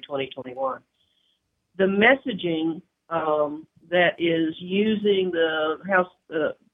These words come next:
two oh two bill, um, is politics. It's very, very little substance there, as we've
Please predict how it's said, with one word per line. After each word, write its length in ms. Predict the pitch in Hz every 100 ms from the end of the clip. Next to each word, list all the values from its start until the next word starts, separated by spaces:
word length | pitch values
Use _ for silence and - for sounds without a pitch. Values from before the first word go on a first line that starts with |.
| _
two 120 | 208
oh 160 | 180 175 -
two 200 | 214 185 180
bill, 600 | 185 170 147 143 143 - _ _ _ _
um, 580 | 151 156 147 147 151 156 _ -
is 160 | 180 175 _
politics. 540 | 233 262 190 131 - _ _ _ 170
It's 260 | 170 170 _ _ _
very, 680 | 190 185 165 233 269 285 220
very 280 | 220 214 202
little 340 | 202 190 170 _
substance 460 | 214 190 - 160 - _
there, 260 | 151 143 147
as 60 | 160
we've 200 | 160